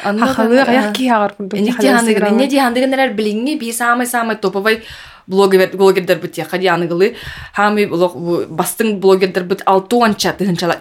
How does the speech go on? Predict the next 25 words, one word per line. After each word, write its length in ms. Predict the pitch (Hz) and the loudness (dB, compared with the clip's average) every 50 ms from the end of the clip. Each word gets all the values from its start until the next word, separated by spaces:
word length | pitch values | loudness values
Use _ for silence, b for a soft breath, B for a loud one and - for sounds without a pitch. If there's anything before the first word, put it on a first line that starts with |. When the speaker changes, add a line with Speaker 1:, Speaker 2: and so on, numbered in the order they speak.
| - - | -4 -4
Speaker 1:
жоннахтыр 460 | 185 180 170 156 143 - - - - - | -2 -2 0 -2 -2 -4 -6 -12 -12 -10
сеп. 220 | - 226 247 - - | -8 -8 -8 -6 -6
Алтуанча 640 | 185 175 175 - 220 226 233 240 226 226 - 240 | -8 -8 -6 -4 -2 -2 -2 -2 -2 -4 -6 -6
тыгынча 340 | 240 226 208 202 196 214 208 | -4 -2 -2 -2 -2 -2 -2
жоннахтыр, 520 | 214 202 185 185 175 175 - - 302 294 | -2 0 2 2 0 0 -2 -4 -6 -6
кинлер 260 | 302 - 185 185 196 202 | -4 -2 0 0 2 2
нучалы 340 | 190 185 190 - 190 190 | 0 -2 -2 0 0 2
хуриялар. 400 | 202 208 190 175 156 147 - 143 - - _ _ _ - | 2 2 0 0 -2 -4 -6 -10 -14 -18 _ _ _ -8
Хеп. 260 | 208 233 262 285 285 B B B B B B B B B B B B | -2 -2 -2 -2 -2 B B B B B B B B B B B B
Ол, 360 | - - 214 233 269 262 262 B B B B B B B B B B B - | -2 0 2 2 2 0 -2 B B B B B B B B B B B -8
э, 180 | - - 90 - - - | -4 -2 -2 -2 0 2
алтуанча 540 | 180 190 185 190 240 240 226 226 254 208 | 2 0 2 0 -2 -2 -2 -2 -6 -4
жоннах, 420 | 226 214 202 208 208 208 208 - - - - - | -2 -2 0 2 2 0 0 -2 -4 -12 -10 -8
э, 320 | 113 104 107 104 107 - - _ _ - | -8 -6 -6 -6 -8 -12 -18 _ _ -2
тыгынча 300 | - 214 202 196 185 - | 0 2 2 2 0 0
жоннах 320 | - 196 190 190 202 202 202 | 0 2 2 4 2 2 0
жону 240 | 208 208 226 233 - | 0 -2 -4 -4 -6
кытта, 540 | - 202 - _ - - 302 320 311 - - | -8 -10 -10 _ 0 2 2 2 2 0 -4
би 300 | - 107 170 190 208 208 | -10 -6 -4 -2 -2 -2
холобара 400 | 208 - 196 185 175 190 190 190 | 0 0 0 0 2 2 2 2
Татьяна 400 | 190 202 190 - 208 190 190 202 | 0 -2 -4 0 0 2 2 2
Легантьева 520 | 196 190 175 175 175 190 180 - 175 170 160 | 2 2 2 0 0 0 -2 -4 -6 -6 -6
ден 220 | 160 151 151 143 | -8 -10 -10 -10
бар 180 | 139 147 156 - | -10 -12 -12 -10
сеп. 200 | - 208 202 | -8 -8 -8